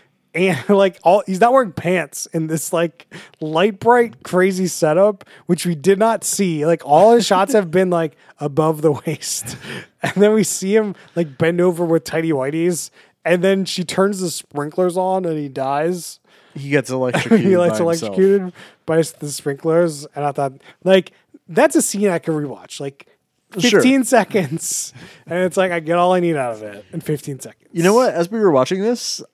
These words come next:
Speaker 2: there were a number of scenes that I was like, "Is that the most memorable scene?"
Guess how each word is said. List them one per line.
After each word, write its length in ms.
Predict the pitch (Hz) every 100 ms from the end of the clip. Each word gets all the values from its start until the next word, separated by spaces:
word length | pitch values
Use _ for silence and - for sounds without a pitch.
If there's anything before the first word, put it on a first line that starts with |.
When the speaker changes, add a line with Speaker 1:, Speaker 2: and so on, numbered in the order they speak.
| _ _
Speaker 2:
there 200 | 151 151
were 340 | 147 139 135 131
a 80 | 147
number 300 | 143 143 175
of 100 | 160
scenes 300 | - 190 180
that 100 | 139
I 60 | 131
was 160 | 123
like, 260 | 131 127 _ _
"Is 80 | -
that 160 | - 101
the 60 | 104
most 240 | 107 -
memorable 420 | 113 113 117 113
scene?" 420 | 113 131 131 160